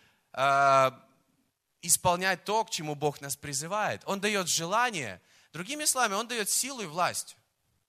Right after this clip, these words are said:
И в Библии говорится, что Бог нам даёт силу и власть, а закон нас лишал силы. Потому что мы понимали, что мы, мы не можем своими силами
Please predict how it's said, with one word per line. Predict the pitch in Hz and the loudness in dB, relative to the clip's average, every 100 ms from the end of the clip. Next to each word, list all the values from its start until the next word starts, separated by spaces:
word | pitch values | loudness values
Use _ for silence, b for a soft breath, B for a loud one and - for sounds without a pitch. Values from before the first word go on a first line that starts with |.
| b b b b - | b b b b -12
И | |
в | 143 | -6
Библии | 180 233 | -4 -4
говорится, | 190 180 180 226 165 | -6 -6 -4 -2 -2
что | - 151 135 117 - | -4 -2 -2 -4 -10
Бог | 131 226 240 | -2 0 0
нам | 196 147 | -4 -6
даёт | 151 165 165 | -8 -8 -4
силу | - - 226 262 226 | -2 0 -2 -4 -8
и | - 160 | -8 -12
власть, | 143 190 214 151 - - _ _ _ _ _ _ _ _ _ _ | -2 2 2 0 -4 -8 _ _ _ _ _ _ _ _ _ _
а | 139 | -4
закон | 139 147 226 226 117 87 113 _ - | -2 -2 0 2 0 -8 -20 _ -12
нас | 143 - | -6 -6
лишал | 131 - 180 147 | -4 -4 -4 -4
силы. | - 113 85 76 _ _ _ _ _ _ _ _ - _ | -4 -6 -10 -18 _ _ _ _ _ _ _ _ -20 _
Потому | 139 147 151 | -14 -10 -8
что | 143 147 127 - _ _ | -4 -2 -2 -4 _ _
мы | 139 135 | -14 -6
понимали, | 143 143 170 190 139 | -4 -4 -2 -2 -2
что | - 127 | -6 -10
мы, | 123 110 98 _ _ _ _ _ | -10 -10 -14 _ _ _ _ _
мы | 196 | -12
не | 226 | -8
можем | 202 226 196 | -6 -4 -4
своими | 160 147 139 135 | -6 -4 -6 -6
силами | 127 - 220 170 113 101 | -6 -6 -6 -6 -6 -12